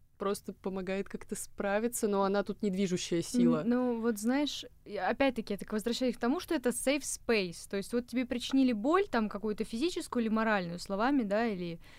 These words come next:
Speaker 2: действиями, и ты, получается, абстрагируешься от этого через это. Но и бывают же люди, кот-, ну, уже там, я не знаю, <laughs> с-, серьезные стадии романтизации своей жизни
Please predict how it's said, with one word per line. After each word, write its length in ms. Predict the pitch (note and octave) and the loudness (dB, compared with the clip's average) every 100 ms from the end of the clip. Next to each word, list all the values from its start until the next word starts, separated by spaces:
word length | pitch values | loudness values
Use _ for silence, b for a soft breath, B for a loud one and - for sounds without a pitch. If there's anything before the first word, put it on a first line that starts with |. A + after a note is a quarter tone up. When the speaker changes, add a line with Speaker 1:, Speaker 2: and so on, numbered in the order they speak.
| b b | b b
Speaker 2:
действиями, 720 | F#3 A#3+ C#4 B3+ B3 A3+ A3 G3+ b b | 0 2 4 2 0 2 2 -2 b b
и 60 | G#3 | -4
ты, 100 | D#4+ | 2
получается, 640 | F#4+ F4+ D#4 D#4+ - D4 C#4 | 4 4 8 6 6 4 4
абстрагируешься 920 | A3 - A#3+ B3+ B3 G4 F#4 - - A#3 | 4 0 0 2 4 4 4 2 0 0
от 100 | A3+ | 0
этого 300 | G#3 G3+ G3+ | -2 -2 0
через 320 | B3+ C4+ A#3+ | 0 0 4
это. 280 | B3+ G#3+ F#3 | 2 2 -2
Но 100 | G#3 | -2
и 80 | |
бывают 400 | G3+ A#3+ B3+ A#3+ | 0 2 4 4
же 100 | G3+ G#3+ | 2 0
люди, 500 | C4+ D#4 C4 G#3+ F#3+ b b b | 0 2 2 2 0 b b b
кот-, 140 | A3 - - | -8 -8 0
ну, 220 | B3+ G3+ | 2 2
уже 240 | F#3 G#3+ | 0 0
там, 220 | G#3 G#3+ G#3+ | 0 -2 0
я 60 | |
не 140 | A3 A3+ | 2 2
знаю, 240 | G#3+ G3 | 2 0
<laughs> 0 | |
с-, 360 | F#3 - B3 C#4+ | 0 0 2 2
серьезные 640 | - A#3+ G3+ A#3+ G#3 A3 | 2 0 2 2 2 -2
стадии 340 | G#3 G#3+ G#3 G3+ | -2 -2 0 -2
романтизации 640 | G3+ G3+ G3+ G#3 G#3 G#3 | -2 -4 -4 -2 -2 -4
своей 200 | - G#3+ | -4 -2
жизни 500 | G#3 B3+ A#3+ A3+ G#3+ | 0 -2 0 -2 -2